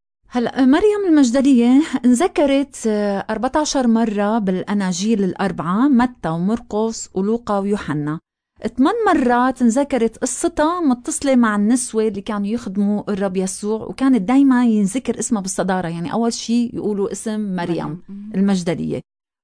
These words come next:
Speaker 1: وك-، وخمس مرات انذكرت بشكل متفرد إلها هي، كانت مرتبطة القصة بصلب وقيامة الرب يسوع. ومرة واحدة انذكرت بعد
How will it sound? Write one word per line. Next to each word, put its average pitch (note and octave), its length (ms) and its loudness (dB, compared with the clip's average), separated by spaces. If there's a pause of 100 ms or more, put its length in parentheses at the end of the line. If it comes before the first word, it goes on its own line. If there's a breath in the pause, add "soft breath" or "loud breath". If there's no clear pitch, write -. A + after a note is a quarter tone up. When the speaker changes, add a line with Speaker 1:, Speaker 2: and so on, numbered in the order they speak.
(120)
Speaker 1:
وك-، G#3+ 440 -2
وخمس E4+ 420 -2
مرات C#4 440 2
انذكرت A#3+ 800 0
بشكل G3 600 -2
متفرد G#3 880 0
إلها A#3 180 0
هي، G#3+ 420 0 (360)
كانت A#3 240 0
مرتبطة B3 380 -2
القصة G#3+ 320 -6
بصلب B3 480 -2
وقيامة G#3+ 600 -2
الرب F#3 260 -8
يسوع. - 440 -10 (380)
ومرة G4+ 300 2
واحدة C4 240 0
انذكرت B3+ 800 0
بعد A3 400 2